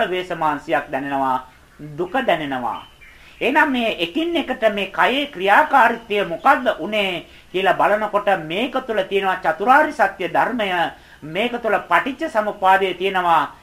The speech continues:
කිසිම කෙනෙකුට තේරෙන්නේ නැහැ මේක තුළ පටිච්ච සමුප්පාදයක් අන්තර්ගත වෙලා තියෙන බව.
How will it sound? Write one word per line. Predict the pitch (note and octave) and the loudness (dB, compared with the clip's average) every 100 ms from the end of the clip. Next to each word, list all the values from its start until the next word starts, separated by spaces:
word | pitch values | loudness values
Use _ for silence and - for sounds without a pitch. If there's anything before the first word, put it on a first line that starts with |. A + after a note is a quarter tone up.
| - _ | -20 _
කිසිම | G#3 - E4 | -12 -4 -2
කෙනෙකුට | D#4+ A3+ G#3+ F#3+ F3 | 0 -2 -4 -6 -6
තේරෙන්නේ | F3+ F#3 G#3 F#3 | -4 -2 -2 -2
නැහැ | F3 D#3+ D3 | 0 0 -2
මේක | D#3 G#3+ | -6 -6
තුළ | B3 G#3+ | -4 -4
පටිච්ච | G3+ D#3 B3+ C#4+ | 0 0 -2 -6
සමුප්පාදයක් | A3 G#3 G#3 F3+ F3+ F3+ D#3+ | -2 -2 2 2 2 2 0
අන්තර්ගත | D#3+ A3+ A#3+ A#3 G3 | -2 -2 -4 0 -2
වෙලා | F3+ E3+ E3 | -2 0 0
තියෙන | E3 D#3 C#3 | 0 -6 -4
බව. | C#3 B2 | -2 0